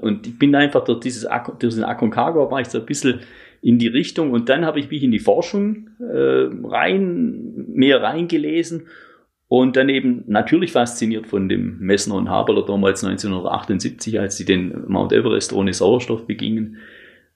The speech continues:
und überlegt, und dann zuerst überlegt, ja, ist es, ist es die besondere Konstitution des Messners, was man immer, Reinhold Messner hat man immer gesagt, ja gut, der hat jetzt, der ist genetisch einfach, äh, muss der besonders ausgestattet sein.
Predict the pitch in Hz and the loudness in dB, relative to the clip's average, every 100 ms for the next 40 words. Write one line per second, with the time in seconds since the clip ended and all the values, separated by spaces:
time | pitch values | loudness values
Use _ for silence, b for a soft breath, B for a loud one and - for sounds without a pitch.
0 | _ _ _ _ _ _ 107 110 110 98 | _ _ _ _ _ _ 4 4 4 2
1 | 95 101 123 - - 101 107 131 123 123 | 4 2 2 -2 -2 2 2 2 2 2
2 | 113 120 107 101 - - - 120 123 123 | 2 0 0 0 -2 -4 0 2 4 2
3 | - - - - 113 - 110 104 - 98 | 0 -8 -4 -4 -4 -4 -4 -2 0 2
4 | 110 98 110 - 101 98 104 98 98 92 | 2 2 0 0 -6 -8 -2 2 2 0
5 | - - 95 98 - 76 90 80 90 92 | -6 -2 0 0 -2 -6 -4 -4 -2 0
6 | 92 87 - 87 90 98 90 95 95 87 | 0 0 -6 -2 0 0 0 0 0 0
7 | 92 98 98 90 90 - 80 95 113 101 | 2 2 2 0 -4 -2 0 2 0 0
8 | 82 - - - - 85 90 - 85 90 | 0 -2 -6 -6 -4 -4 -4 -2 0 2
9 | 117 117 117 101 98 87 - 92 92 92 | 2 2 0 -4 -4 -4 -4 -4 0 0
10 | 95 92 104 - 113 85 - 90 95 92 | 0 -2 -2 2 2 2 -4 -2 0 0
11 | - B B B 92 98 - 92 87 85 | -4 B B B 0 0 -2 -2 -2 0
12 | 87 - 87 85 90 | -2 -2 -4 -4 -6